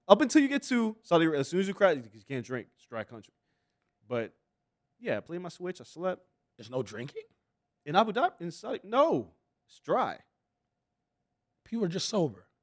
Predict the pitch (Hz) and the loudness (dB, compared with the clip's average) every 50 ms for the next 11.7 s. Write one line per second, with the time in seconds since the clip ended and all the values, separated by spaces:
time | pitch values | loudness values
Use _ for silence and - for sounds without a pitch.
0 | _ _ _ _ _ _ _ _ _ _ _ - 147 156 139 120 - - 107 95 | _ _ _ _ _ _ _ _ _ _ _ -2 0 0 0 0 -4 -12 -20 -20
1 | 92 _ _ _ _ _ _ _ _ _ _ 117 143 160 131 110 - - _ - | -20 _ _ _ _ _ _ _ _ _ _ -6 -2 -2 -2 -2 -4 -12 _ -10
2 | 123 123 123 123 117 - 147 151 - 139 120 131 127 113 123 120 123 117 - 123 | -6 -4 -4 -4 -4 -8 -14 -14 -12 -12 -12 -12 -12 -12 -12 -14 -14 -16 -18 -18
3 | 123 120 104 98 _ _ _ 127 156 170 143 110 117 117 135 135 135 120 - - | -18 -18 -18 -20 _ _ _ -8 -8 -8 -8 -8 -8 -4 -4 -4 -4 -4 -12 -18
4 | 156 127 - _ _ _ - _ _ 147 - 339 - - - - - - - - | -18 -18 -20 _ _ _ -20 _ _ -6 6 6 6 8 8 4 4 6 4 2
5 | - - - - 117 107 95 80 - - - - - 196 - - 240 - - 262 | 2 2 -4 -4 -4 -4 -12 -16 -20 -20 -20 -12 -10 -10 6 8 8 8 10 6
6 | 202 - - 302 175 - - 190 180 170 175 127 123 135 - - 170 147 - 160 | 4 4 4 -4 -8 -4 -2 0 0 0 0 -2 -4 -6 -10 -10 -10 -4 -2 -2
7 | 143 - 196 - 127 135 143 143 143 143 135 139 131 - 139 123 - 123 127 127 | 0 0 -2 -2 0 2 4 4 4 4 2 -4 -6 -8 -10 -10 -6 -2 -2 -2
8 | 127 123 - 156 170 160 - 95 92 95 98 107 107 107 _ 127 123 123 117 110 | -2 -2 -8 -14 -16 -16 -18 -20 -20 -20 -20 -20 -20 _ _ -14 -14 -14 -14 -18
9 | 110 113 113 117 117 _ _ _ _ 113 - - - _ _ _ _ _ _ _ | -20 -18 -18 -18 -18 _ _ _ _ -20 -20 -20 -20 _ _ _ _ _ _ _
10 | 139 131 127 131 - 120 117 113 101 120 127 - 143 151 147 165 156 151 147 147 | -4 -4 -4 -4 -14 -18 -18 -18 -18 -18 -4 4 4 6 6 6 2 2 2 0
11 | 139 147 151 - - - - 214 202 - - - _ | -2 -8 -10 -12 -6 -2 -2 -2 -2 -2 -8 -16 _